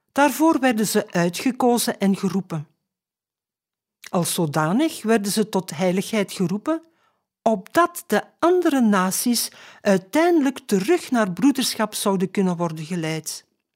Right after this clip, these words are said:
Dit plan vormde een universele missie die Israël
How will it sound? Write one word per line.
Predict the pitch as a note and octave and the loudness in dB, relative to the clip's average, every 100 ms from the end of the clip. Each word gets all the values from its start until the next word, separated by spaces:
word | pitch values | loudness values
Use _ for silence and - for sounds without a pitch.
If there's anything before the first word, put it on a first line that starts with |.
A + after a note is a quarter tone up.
| _ _ _ _ _ _ _ _ _ _ - | _ _ _ _ _ _ _ _ _ _ -6
Dit | F3+ E4+ E4+ - _ | 2 2 2 -18 _
plan | - E3+ D3 D3+ _ _ - | -2 0 0 -4 _ _ -8
vormde | - A3+ A#3+ A#3+ - | 2 4 6 2 2
een | A3 A3+ - | 4 4 2
universele | C#4+ D#4+ E4 C#4+ C4 - A#3+ A#3 G#3+ | 4 6 6 4 0 0 2 4 4
missie | F#3 G3 - C4+ C#4+ - _ _ _ _ _ _ _ | 4 2 2 -2 -2 -8 _ _ _ _ _ _ _
die | C#4 C4+ | 0 2
Israël | C#4 C#4 B3+ A3+ G#3 G3+ G3+ | 2 2 2 2 4 4 2